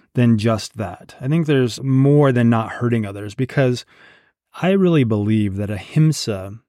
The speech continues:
is the root of all the other limbs. We have to justify the means to an end, and also taking the other limbs,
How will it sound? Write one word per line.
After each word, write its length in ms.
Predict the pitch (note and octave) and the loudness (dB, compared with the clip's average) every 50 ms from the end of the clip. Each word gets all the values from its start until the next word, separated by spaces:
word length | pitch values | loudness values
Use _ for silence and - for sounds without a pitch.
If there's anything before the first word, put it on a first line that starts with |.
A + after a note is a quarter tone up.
| _ _ _ _ _ _ _ _ _ | _ _ _ _ _ _ _ _ _
is 340 | _ C#3 C3+ C3 A#2+ A2+ A2 | _ 0 0 0 0 0 -2
the 140 | A#2 A2+ G#2 | -4 -4 -4
root 580 | F#2+ G2+ A2+ A#2+ B2+ C#3 F3 - - - - _ _ _ _ _ _ _ _ _ _ _ _ _ _ | -4 -2 2 2 2 2 0 -2 -8 -16 -20 _ _ _ _ _ _ _ _ _ _ _ _ _ _
of 220 | - B2 A#2+ A2 - _ | -8 -6 -6 -6 -8 _
all 380 | - - C3 B2+ B2+ B2+ B2+ B2 | -4 0 2 2 4 4 4 4
the 160 | B2 B2 A#2 | 4 2 2
other 480 | A2+ A2 A2 A2 G#2+ G#2+ G#2+ A2 A2 A#2 B2+ | 2 0 -2 -2 -2 -4 -4 -6 -8 -10 -12
limbs. 680 | C3+ A2+ G#2 G#2 A2 G#2 G2 G2 F#2+ G2 - - - _ _ - | -12 -10 -8 -8 -8 -8 -10 -12 -16 -18 -18 -20 -20 _ _ -6
We 100 | C3+ A#2 | -6 -4
have 380 | - - - D3 D3+ D3 - - | -4 -2 -2 -2 -2 -2 -2 -2
to 120 | D#3 C#3+ | -2 -2
justify 640 | B2 A2 B2 A#2+ A#2+ - - C3 A2+ - B2 A2+ A2 | 0 0 -2 -2 -2 -4 -6 -8 -6 -4 -4 -4 -2
the 120 | G#2+ A2 | -2 0
means 460 | A2+ A#2 A#2+ A#2 A#2 B2 C#3 C#3+ - | 0 2 2 2 2 0 0 -2 -4
to 160 | - - D3 D3+ | -4 -2 0 2
an 80 | D3 | 2
end, 360 | A#2 G2 F2+ G2 G#2 A#2 C3+ - _ _ _ _ _ _ _ _ | 0 -2 -4 -8 -8 -10 -10 -14 _ _ _ _ _ _ _ _
and 160 | - C3+ C3 | -2 0 0
also 580 | C3+ C#3 D#3+ E3 - - D#3+ D3 C#3 C3+ C3+ - _ _ _ _ _ _ _ _ _ | 2 2 0 -2 -4 -2 0 0 0 0 -2 -4 _ _ _ _ _ _ _ _ _
taking 320 | - D#3+ D3+ - D3 C3+ | -6 -4 0 2 2 2
the 120 | B2+ B2+ - - | 2 0 0 -2
other 520 | D3 E3 F3+ F#3 E3 B2 A#2+ C3 C#3 C#3 - _ _ _ _ _ _ _ _ _ _ _ _ | -2 2 2 4 4 2 2 0 -2 -6 -12 _ _ _ _ _ _ _ _ _ _ _ _
limbs, 680 | C3 B2+ A#2 A#2 A2+ G#2+ G#2 A2 C3 D3+ D3+ - - | -6 -2 -2 0 0 0 -2 -2 -2 -4 -4 -8 -12